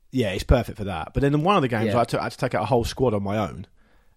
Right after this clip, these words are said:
Speaker 1: uh, and I
Speaker 2: Yeah.
Speaker 1: was not looking at the chat while I was doing that because I was actually being a trained killer. So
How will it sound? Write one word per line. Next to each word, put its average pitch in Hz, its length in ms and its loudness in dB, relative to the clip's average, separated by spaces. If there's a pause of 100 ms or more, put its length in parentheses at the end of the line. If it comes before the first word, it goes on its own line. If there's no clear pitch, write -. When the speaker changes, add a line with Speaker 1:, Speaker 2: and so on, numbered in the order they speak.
(120)
Speaker 1:
uh, 92 160 -6
and 110 140 -4
I 120 60 2
Speaker 2:
Yeah. - 80 -6
Speaker 1:
was 110 160 0
not 139 380 -2
looking 117 280 -2
at - 60 -12
the - 80 -14
chat 107 220 -2
while 95 100 -8
I 87 40 -6
was 98 80 -6
doing 98 220 -2
that 98 180 -6
because - 220 -10
I 104 40 -4
was 101 100 -6
actually 113 240 -4
being 107 160 -4
a 104 40 -8
trained 110 400 -2
killer. 135 320 0 (280)
So 110 340 0